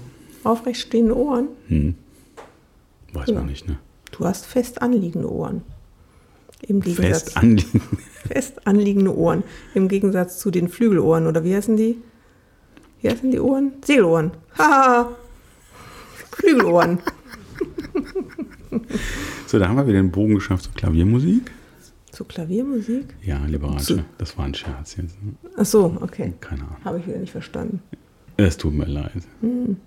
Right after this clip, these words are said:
Speaker 2: Hm. So. Wollen wir, haben wir noch was zu erzählen?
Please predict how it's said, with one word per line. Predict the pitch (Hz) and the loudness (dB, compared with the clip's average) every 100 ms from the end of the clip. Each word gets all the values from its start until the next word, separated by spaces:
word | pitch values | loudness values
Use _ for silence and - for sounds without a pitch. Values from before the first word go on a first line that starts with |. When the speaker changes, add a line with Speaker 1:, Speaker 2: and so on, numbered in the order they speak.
| _ - | _ -4
Speaker 2:
Hm. | 80 76 73 76 78 82 - _ _ _ _ _ - | 0 0 -2 -4 -8 -10 -18 _ _ _ _ _ -6
So. | 80 71 - - - - _ - | -4 -4 -10 -20 -20 -20 _ -2
Wollen | 90 | 2
wir, | 120 | 4
haben | 107 | 6
wir | 143 | 4
noch | 170 | 4
was | 135 - | 2 2
zu | |
erzählen? | 85 - 98 110 233 | 0 2 2 4 2